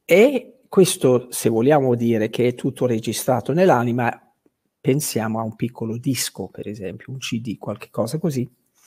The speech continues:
Ovviamente che contiene tutto. Allora, questo C D contiene tutte le me-, le mie memorie, tutta la mia attività, tutto quello che ho pensato, il mio atteggiamento, tutto quello che io di fatti ho fatto.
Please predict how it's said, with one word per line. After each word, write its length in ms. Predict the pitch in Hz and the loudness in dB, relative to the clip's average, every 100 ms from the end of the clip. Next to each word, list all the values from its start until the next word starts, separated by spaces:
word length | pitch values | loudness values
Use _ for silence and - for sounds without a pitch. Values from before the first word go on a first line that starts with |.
| - - - | -20 -20 0
Ovviamente 580 | 139 131 165 131 123 143 | 4 6 6 4 2 -2
che 160 | 135 120 | -2 -2
contiene 520 | 139 123 120 113 120 | -4 -2 -2 -2 -6
tutto. 480 | 101 - - - _ _ _ _ _ _ _ - | -8 -10 -12 -12 _ _ _ _ _ _ _ -8
Allora, 180 | 95 | -2
questo 260 | 202 214 170 | 0 0 -2
C 200 | - 147 | -2 -4
D 180 | 120 120 | -2 -4
contiene 680 | 165 156 - 123 117 117 | -4 -4 -2 -2 -2 -4
tutte 320 | 120 208 214 131 | -4 -6 -2 -2
le 140 | 117 | 0
me-, 300 | 113 82 82 | -2 -4 -4
le 140 | 123 | -2
mie 180 | 120 135 | 0 0
memorie, 720 | 113 110 107 113 151 226 247 _ _ - _ | 0 0 0 -2 -2 -4 -8 _ _ -20 _
tutta 280 | - 180 156 | 0 4 6
la 100 | 139 | 6
mia 180 | 127 113 | 4 0
attività, 680 | - 110 90 98 - 160 160 | 0 -2 -2 -2 2 2 2
tutto 260 | - 131 135 | 0 -2 -2
quello 180 | 120 | -2
che 120 | 110 104 | -4 -6
ho 40 | |
pensato, 1120 | - 110 107 - 139 139 139 - 131 135 - | -6 -8 -6 0 2 2 0 -2 0 0 -4
il 280 | - - 120 | -8 -8 -6
mio 100 | 120 | -4
atteggiamento, 1160 | 117 107 113 123 123 139 143 143 - 135 135 - _ _ - _ _ _ _ _ _ _ _ _ _ - | -4 -4 -2 -2 -2 0 -2 -4 -4 -4 -4 -6 _ _ -20 _ _ _ _ _ _ _ _ _ _ -4
tutto 320 | 208 - 208 | -2 0 -2
quello 380 | - 156 143 139 | 4 6 6 4
che 160 | - | 2
io 360 | 123 - 131 127 | 0 2 2 2
di 140 | 139 | 0
fatti 480 | 147 107 107 - 123 | -2 -2 -2 -4 -8
ho 220 | - 120 110 | -4 -6 -6
fatto. 680 | - 92 - _ - 101 | -6 -8 -8 _ -12 -12